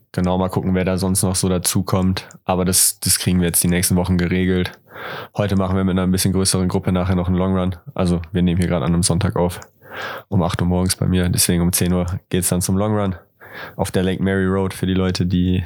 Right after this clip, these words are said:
äh, denen das was sagt, aus Flagstaff. Und, ähm, ja,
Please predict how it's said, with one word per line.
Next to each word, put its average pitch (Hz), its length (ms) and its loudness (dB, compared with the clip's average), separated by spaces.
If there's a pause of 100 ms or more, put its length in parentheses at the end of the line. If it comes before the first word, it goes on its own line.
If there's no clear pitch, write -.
(120)
äh, 92 180 0
denen 92 200 2
das 92 160 -2
was 90 100 -2
sagt, 90 380 -2
aus 90 140 -2
Flagstaff. 90 460 0 (1000)
Und, 90 480 -2
ähm, 87 560 -2
ja, 80 200 0